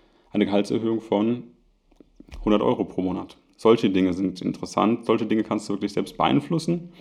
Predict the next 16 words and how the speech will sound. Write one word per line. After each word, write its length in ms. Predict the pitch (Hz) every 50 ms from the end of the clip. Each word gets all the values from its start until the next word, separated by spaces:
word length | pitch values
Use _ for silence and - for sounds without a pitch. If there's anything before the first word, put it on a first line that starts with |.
| - - - - - - - - - -
Und 120 | 113 101
da 80 | 110 117
macht 160 | 139 135 -
es 140 | 131 123 -
Sinn, 160 | 131 120 117
sich 160 | 110 107 104
auch 100 | 104 -
Ziele 240 | - - 156 147 127
zu 160 | - - 98
setzen, 440 | 92 92 92 - - 120 120 - - -
aber 240 | 98 98 95 98
eben 140 | 107 101 98
nicht 180 | 101 101 - -
bei 80 | 101
der 140 | 101 95 90
Rendite. 400 | 92 90 87 92 90 - - -